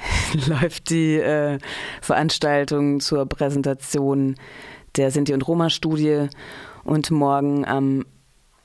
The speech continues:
Mittwoch, den zwanzigsten um zehn Uhr gibt's im Koki in der Urarer Straße den Film I Am Not Your Negro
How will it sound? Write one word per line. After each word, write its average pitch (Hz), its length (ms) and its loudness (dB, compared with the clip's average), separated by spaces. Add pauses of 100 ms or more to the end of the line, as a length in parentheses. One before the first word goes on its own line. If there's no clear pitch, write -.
(120)
Mittwoch, 143 520 -2
den 139 260 -2
zwanzigsten 139 1080 -2 (560)
um 151 200 0
zehn 147 280 0
Uhr 139 240 0
gibt's - 260 -6
im 139 280 0
Koki 147 500 -2
in 139 200 0
der 131 280 -2
Urarer 139 380 -2
Straße 131 680 -2 (600)
den 131 300 2 (840)
Film 143 560 0
I 135 180 2
Am 135 140 2
Not 131 240 0
Your 131 140 0
Negro 156 600 0